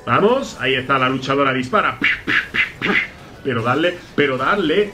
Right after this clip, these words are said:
darle, hermana. Pero ¿qué, qué ha pasado? Que alguien me lo explique qué ha pasado. En el momento que lanza el escudo, ¿por qué no ha ido al águila? El águila que le quedaba esto de vida. ¿Lo veis? Porque yo no lo veo. Claramente porque no le tenía, no le quedaba ya vida. Cago en la leche, de verdad, el águila ese que no le quedaba nada de vida y sigue viva.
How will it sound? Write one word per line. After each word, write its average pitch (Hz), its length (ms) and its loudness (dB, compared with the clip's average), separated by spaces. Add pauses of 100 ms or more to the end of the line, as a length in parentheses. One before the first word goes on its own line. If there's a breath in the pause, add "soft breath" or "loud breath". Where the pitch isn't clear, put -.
(120)
darle, 202 400 2
hermana. 175 600 0
Pero 127 260 -4
¿qué, 175 220 -2
qué 190 80 4
ha 208 80 4
pasado? 180 360 0
Que 156 80 -2
alguien 196 220 2
me 185 80 0
lo 151 80 2
explique 156 340 -2
qué - 80 -2
ha 156 60 0
pasado. 143 320 0
En 139 100 0
el 135 120 2
momento 156 420 2
que 170 60 0
lanza 160 240 0
el 147 80 0
escudo, 160 420 4 (320 loud breath)
¿por 139 240 2
qué 170 180 0
no 143 140 -2
ha 147 80 0
ido 151 100 0
al 135 120 2
águila? 123 420 -2
El 147 160 0
águila 170 320 0
que 160 80 -2
le 143 80 -2
quedaba 147 380 0
esto 160 320 0
de 147 120 4
vida. 135 320 2
¿Lo 123 140 2
veis? 202 400 -2 (120)
Porque 131 280 0
yo 165 140 2
no 190 60 4
lo 165 100 4
veo. 156 240 2
Claramente 175 520 0
porque 156 300 -2
no 160 120 4
le 165 80 2
tenía, 160 380 2 (320)
no 151 200 4
le 185 80 -2
quedaba 160 260 2
ya 123 100 0
vida. 139 380 0 (440 loud breath)
Cago 117 260 2
en 127 160 6
la 110 100 2
leche, 113 300 0
de 110 140 0
verdad, 123 180 2
el 123 80 0
águila 127 320 0
ese 120 240 -4
que 120 80 -2
no 120 80 2
le 123 80 2
quedaba 127 260 4
nada 123 240 2
de 113 80 0
vida 123 240 0
y 143 80 2
sigue 127 240 0
viva. 123 320 2